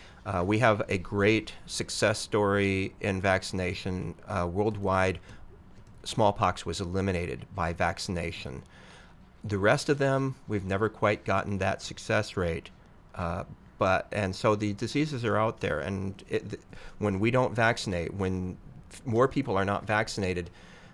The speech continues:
they last more. Uh, if I'm, if everyone in this room is vaccinated and say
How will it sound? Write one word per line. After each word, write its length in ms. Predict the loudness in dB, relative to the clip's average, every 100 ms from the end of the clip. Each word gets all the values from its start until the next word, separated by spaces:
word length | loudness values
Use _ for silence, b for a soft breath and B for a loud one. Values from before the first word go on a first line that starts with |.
| b
they 220 | 2 4 4
last 440 | 2 2 0 -2 -10 -6
more. 400 | -4 -4 -6 -10 -16 -18 -4
Uh, 340 | 0 0 0
if 180 | -2 -2 2
I'm, 240 | 2 2 -2
if 160 | 0 2
everyone 340 | 2 4 2
in 60 | 2
this 220 | 2 2
room 100 | 2
is 120 | 2
vaccinated 680 | 2 2 2 0 2 0 0
and 480 | 0 0 0 -2 -2
say 220 | 0 0